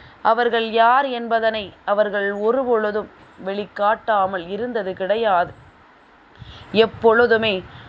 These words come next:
அடுத்தவர்களுக்கு கஷ்டத்தை கொடுக்க வேண்டும் என்ற எண்ணம் அவர்களுக்குள் இருக்கும் பொழுது, அதுவெல்லாம்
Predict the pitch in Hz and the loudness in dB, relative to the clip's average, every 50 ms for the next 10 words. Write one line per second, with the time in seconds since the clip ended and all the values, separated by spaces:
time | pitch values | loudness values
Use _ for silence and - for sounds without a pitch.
0 | - - 208 226 240 247 247 - 254 233 226 220 202 220 214 214 214 214 - - | 0 2 2 2 2 0 2 2 2 4 4 2 2 2 0 2 -2 -4 -4 -2
1 | - 240 208 196 196 - - - - - - - 233 226 - - - 294 294 285 | 0 0 0 0 -4 -12 -20 -20 -20 -4 2 2 2 2 2 -2 2 2 2 2
2 | - - 262 247 226 196 - - 226 220 214 262 262 262 - 262 233 196 214 214 | 2 0 0 0 0 -4 -2 0 0 2 2 2 0 2 0 0 2 2 0 0
3 | 233 240 220 220 190 147 - - - 185 196 196 202 185 202 196 190 190 196 196 | 0 0 -2 -2 -4 -4 -10 -16 -8 -6 -4 -4 -2 -2 -2 0 0 0 0 0
4 | 226 240 254 240 208 190 - - 190 190 202 202 190 196 196 202 202 196 - - | 0 0 0 0 0 -4 -6 -2 2 2 2 2 2 0 -2 -2 -4 -6 -6 -2
5 | - 226 202 196 190 208 233 240 - - 247 226 202 185 180 185 185 196 202 202 | -2 -2 -2 0 -2 -2 -2 -4 -4 -2 -2 -2 0 0 0 0 0 0 -2 -4
6 | 190 - - - - - - - - - - - - - 214 214 226 226 220 226 | -6 -8 -18 -20 -20 -20 -20 -20 -20 -20 -20 -10 0 2 2 2 4 2 2 0
7 | 233 262 269 262 233 208 190 | 0 4 4 4 4 4 0